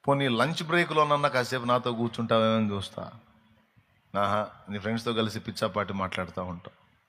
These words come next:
సరేలే, ఏదో బిడ్డ బిజీలో ఉన్నాడు, సాయంత్రం వచ్చి వస్తాడు కదా, వచ్చిన తర్వాత స్నానం చేసుకున్నప్పుడు కూర్చుంటాడు.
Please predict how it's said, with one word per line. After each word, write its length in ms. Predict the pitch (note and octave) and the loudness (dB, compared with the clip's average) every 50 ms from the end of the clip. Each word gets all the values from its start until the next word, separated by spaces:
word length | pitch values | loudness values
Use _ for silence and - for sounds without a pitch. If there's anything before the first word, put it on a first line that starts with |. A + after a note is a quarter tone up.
| _ _ _ _ _ _ _ _ _ _ - - - _ _ _ _ | _ _ _ _ _ _ _ _ _ _ -20 -20 -20 _ _ _ _
సరేలే, 440 | - D3+ D#3 E3+ E3+ E3 E3+ C3 - - - - - - | 0 2 2 4 4 4 4 2 0 -6 -16 -20 -18 -12
ఏదో 220 | A#2 A#2+ B2 C3 B2 | -12 -8 -6 -6 -4
బిడ్డ 240 | A2+ A#2+ A2+ A2+ | -2 -4 -2 -2
బిజీలో 420 | A#2+ A2 A2+ A2 A2 B2 A#2+ A#2+ A#2 | 0 0 0 0 2 2 4 4 4
ఉన్నాడు, 280 | A#2 A2+ A2+ A2 G#2+ G#2+ | 4 2 2 0 0 0
సాయంత్రం 520 | G#2 A#2 A2+ B2+ C#3+ D3 C#3+ D3+ D3+ C#3 | 2 4 4 4 4 4 4 4 4 4
వచ్చి 160 | B2+ A#2 A#2 | 4 2 0
వస్తాడు 300 | A2 G#2+ - - C3+ B2+ | -2 2 4 4 4 6
కదా, 240 | B2 A#2+ A#2+ A2+ B2 | 6 4 4 4 2
వచ్చిన 260 | A#2+ A2+ A2+ - A#2 | 2 2 0 -4 -6
తర్వాత 320 | A2 A2+ A2+ A2 A2 - A2 | -4 0 0 0 0 0 -4
స్నానం 440 | G2+ - - G#2 G#2 A2 G#2+ G#2+ G#2 | -6 -2 -2 -2 0 0 -2 -2 -2
చేసుకున్నప్పుడు 520 | G#2 F#2+ - - G2 G2 F#2 F2+ F#2+ F#2+ | -4 -4 -4 -2 -2 -2 -2 -2 -4 -6
కూర్చుంటాడు. 800 | F2+ F#2 F#2+ F#2 - G2 F#2 F2+ F#2 E2+ E2 - - _ _ | -4 -6 -8 -8 -8 -10 -8 -6 -8 -8 -8 -12 -18 _ _